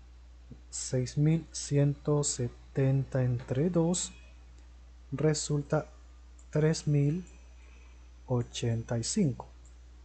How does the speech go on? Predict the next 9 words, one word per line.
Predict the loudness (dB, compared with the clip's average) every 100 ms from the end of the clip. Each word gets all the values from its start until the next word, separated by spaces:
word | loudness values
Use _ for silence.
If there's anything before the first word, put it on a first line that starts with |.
| -20 -20 -8
Ahora, | -2 0 0 -4 -20 -18 0
debajo, | 4 4 4 -4 -8
siete | -12 -8 -2 0 2
mil | 4 4 4
cuatrocientos | 2 0 0 0 -4 0 0 0 -2 -4 -12
cuatro | -2 2 2 0 -2 0
entre | 2 -2 -2 -2 2
dos | 0 0 -4 -8 -10 -20 -20 -20 -20 -20 -20 -20 -20 -14
resulta | -4 0 0 2 0 2 0 -2